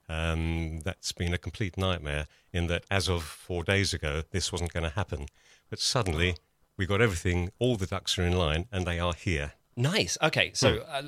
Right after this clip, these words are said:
Speaker 2: let's just break some of that down then.
Speaker 1: Yes,
Speaker 2: So,
Speaker 1: sorry.
Speaker 2: um,
Speaker 1: <laughs>
Speaker 2: no,
Speaker 1: Too
Speaker 2: no,
Speaker 1: much
Speaker 2: no, that's
Speaker 1: information.
Speaker 2: all good. It's a
Speaker 1: <laughs>
Speaker 2: g-, I like an information overload. So, Alexei and Igor, they are ac-, accordionists?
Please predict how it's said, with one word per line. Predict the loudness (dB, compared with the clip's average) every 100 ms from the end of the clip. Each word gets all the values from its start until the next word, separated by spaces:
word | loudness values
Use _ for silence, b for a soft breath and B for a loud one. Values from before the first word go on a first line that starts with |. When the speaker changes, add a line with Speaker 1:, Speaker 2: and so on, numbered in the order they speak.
| -2
Speaker 2:
let's | 0 2
just | 2 2 4
break | 2 4
some | 2 6 6
of | 4
that | 2
down | 4 2 2
then. | -2 2
Speaker 1:
Yes, | 4
Speaker 2:
So, | 6 6
Speaker 1:
sorry. | 4 6
Speaker 2:
um, | 6 6
Speaker 1:
<laughs> | 8
Speaker 2:
no, |
Speaker 1:
Too |
Speaker 2:
no, | 8 10
Speaker 1:
much | 10 10
Speaker 2:
no, |
that's | 6
Speaker 1:
information. | 6 6 4 0 -2 4
Speaker 2:
all | 4
good. | 8 6 6
It's | 4
a | 4
Speaker 1:
<laughs> | 2
Speaker 2:
g-, |
I | 2
like | 6 4
an | 4
information | 2 4 2 4
overload. | 0 0 -2 0
So, | 2 2 0 -8 -8 -2
Alexei | 2 2 2 2
and | 4
Igor, | 2 0 -6
they | 0 2 2 0
are | 0 0 -2
ac-, | -8 -12 -10 -4
accordionists? | -2 2 2 2 0 -2 -4 -4